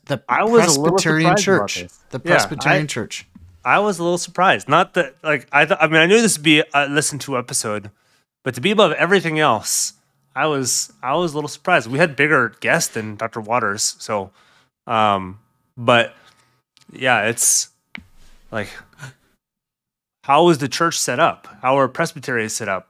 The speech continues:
Speaker 2: What, like, what's, what's the difference between a pastor and an elder? Like, how, like, what offices, all that stuff. It's, that was a helpful episode.
Speaker 1: I think, I think it's because people wanna know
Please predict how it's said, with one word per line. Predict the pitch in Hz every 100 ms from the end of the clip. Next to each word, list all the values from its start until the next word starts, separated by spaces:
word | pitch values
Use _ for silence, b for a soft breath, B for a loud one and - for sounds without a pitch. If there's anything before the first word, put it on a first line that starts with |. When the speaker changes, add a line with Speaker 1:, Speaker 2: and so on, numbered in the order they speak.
| -
Speaker 2:
What, | 131
like, | 120 120
what's, | 131 139 - -
what's | 139 131
the |
difference | 156 139
between | 151 -
a |
pastor | - 151 143 139
and | 123
an |
elder? | 151 113 95
Like, | 95
how, | 135 131
like, | 120 -
what | 139 143 _
offices, | 135 151 - 156 135
all | 131 131
that | 104
stuff. | - 101 92
It's, | 110 - b b b b - -
that |
was | 117
a |
helpful | 113 117 120
episode. | 120 - 90 87 _ b b
Speaker 1:
I | -
think, | 165 226 214 - _ _ _
I | 165
think | 180 226 208
it's | 151
because | - 151 160 139
people | 131 175 170
wanna | 160 160 147
know | 139 139 139 139 135